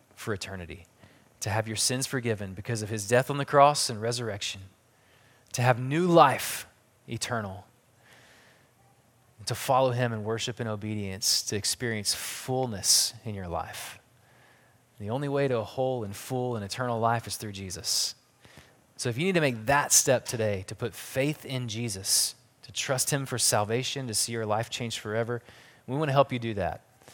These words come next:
In fact, I wanna lead us in a prayer today, and after we pray, we're gonna have a song to close our time out. If you'd like to respond to Jesus today, to put faith in him,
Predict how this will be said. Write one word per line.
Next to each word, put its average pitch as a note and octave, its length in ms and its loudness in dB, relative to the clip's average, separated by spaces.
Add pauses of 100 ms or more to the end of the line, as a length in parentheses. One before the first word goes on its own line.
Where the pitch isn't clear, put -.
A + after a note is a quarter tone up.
(320)
In - 60 -20
fact, A#2+ 220 4
I C3+ 40 6
wanna C#3+ 180 2
lead C3+ 280 2 (340)
us C3+ 200 2
in B2+ 80 2
a G#2 40 2
prayer D3+ 380 4
today, D#3 420 4 (160)
and A#2 280 -2
after C#3 280 2
we C3+ 120 0
pray, D3+ 340 2
we're D3 80 -2
gonna C3 80 0
have A#2+ 100 2
a A2+ 40 -4
song C#3 400 2
to B2 60 -4
close C3+ 240 0
our B2+ 100 2
time C3+ 320 4
out. C3+ 260 6 (600)
If A2 120 -10
you'd D3 120 0
like D3+ 200 6
to C#3 80 -4
respond C3 560 0
to B2+ 60 -8
Jesus A#2 460 -4
today, G#2 200 -2
to G#2 40 -2
put G2 140 -10
faith C3 340 -2
in A#2+ 80 -2
him, G2 380 -6